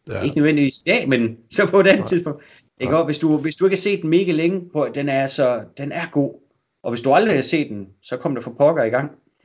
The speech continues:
Speaker 1: Ja, kom der i gang. Endelig.
Speaker 2: Du kan købe den på et fysisk medie for en slik.
Speaker 1: Ja. Den er ikke svær at få fat i.
Speaker 2: Nej.
Speaker 1: Og den er, altså, hvad, hvad jeg ved, så er den sådan, den er til at finde på, øh, diverse tjenester, så den er så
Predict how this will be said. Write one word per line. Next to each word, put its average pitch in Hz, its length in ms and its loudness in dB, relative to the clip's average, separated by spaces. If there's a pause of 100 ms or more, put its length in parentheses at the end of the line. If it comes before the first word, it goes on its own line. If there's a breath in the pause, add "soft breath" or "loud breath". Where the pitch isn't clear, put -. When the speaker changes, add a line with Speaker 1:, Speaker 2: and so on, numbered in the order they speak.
Speaker 1:
Ja, - 60 -8
kom 107 220 -6
der 104 100 0
i 110 40 -2
gang. - 320 -2 (120)
Endelig. 135 500 4 (100)
Speaker 2:
Du - 40 -20
kan 143 140 -6
købe 202 260 4
den 135 80 -8
på 165 140 2
et 151 60 -4
fysisk 165 460 -10
medie 151 300 -6
for 151 120 0
en 147 80 0
slik. 101 360 -8 (420)
Speaker 1:
Ja. 101 120 -2 (800)
Den 120 140 2
er 131 40 4
ikke 160 140 2
svær 113 200 2
at 87 80 -4
få 101 80 -10
fat 107 240 -2
i. 110 180 -8 (280 loud breath)
Speaker 2:
Nej. - 160 -20 (720 loud breath)
Speaker 1:
Og - 160 -10
den 120 120 0
er, 117 80 2
altså, 143 400 2
hvad, 127 220 2
hvad 131 120 -2
jeg 151 180 2
ved, 165 180 2
så 156 140 -6
er 143 60 0
den 131 140 -10
sådan, 123 280 -10
den 117 180 -8
er 113 40 -4
til 117 140 -6
at 147 120 2
finde 147 240 -6
på, 110 420 0
øh, 110 280 -2
diverse 113 440 -4
tjenester, 117 680 -6
så 101 200 -4
den 101 240 -6
er 98 180 -6
så 87 240 -6